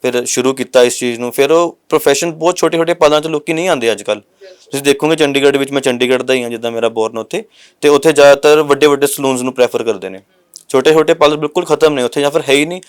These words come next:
ਹੋਣਗੇ ਤਾਂ ਇੱਕ ਦੋ ਹੋਣਗੇ। ਜ਼ਿਆਦਾਤਰ ਉਹਨਾਂ ਕੋਲ ਜਾਂਦੇ ਨੇ। ਇੱਕ ਇਹੀ ਚੀਜ਼ ਮੇਕਅਪ ਆਰਟਿਸਟ ਹਰ ਕੋਈ ਬਣ ਜਾਂਦਾ ਹੈ ਅੱਜ ਕੱਲ੍ਹ, ਪਰ ਤੁਹਾਨੂੰ ਇਹ ਨਹੀਂ ਪਤਾ ਹੁੰਦਾ ਤੁਸੀਂ ਉੱਥੋਂ ਅਰਨ ਕਿੱਦਾਂ ਕਰਨਾ ਹੈ।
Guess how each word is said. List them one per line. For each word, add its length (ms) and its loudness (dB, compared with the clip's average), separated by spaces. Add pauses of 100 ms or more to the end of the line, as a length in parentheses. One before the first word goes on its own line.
(240)
ਹੋਣਗੇ 200 2
ਤਾਂ 100 2
ਇੱਕ 140 -2
ਦੋ 140 6
ਹੋਣਗੇ। 360 -4 (460)
ਜ਼ਿਆਦਾਤਰ 260 6
ਉਹਨਾਂ 240 4
ਕੋਲ 180 2
ਜਾਂਦੇ 300 0
ਨੇ। 80 -2
ਇੱਕ 220 -8
ਇਹੀ 340 -2
ਚੀਜ਼ 260 -6
ਮੇਕਅਪ 340 2
ਆਰਟਿਸਟ 500 0 (800)
ਹਰ 80 2
ਕੋਈ 160 2
ਬਣ 220 0
ਜਾਂਦਾ 260 -4
ਹੈ 40 0
ਅੱਜ 100 -6
ਕੱਲ੍ਹ, 200 -2 (300)
ਪਰ 80 2
ਤੁਹਾਨੂੰ 280 2
ਇਹ 80 2
ਨਹੀਂ 100 -2
ਪਤਾ 180 0
ਹੁੰਦਾ 140 0
ਤੁਸੀਂ 140 -8
ਉੱਥੋਂ 400 2
ਅਰਨ 180 0
ਕਿੱਦਾਂ 320 0
ਕਰਨਾ 280 -2
ਹੈ। 80 -20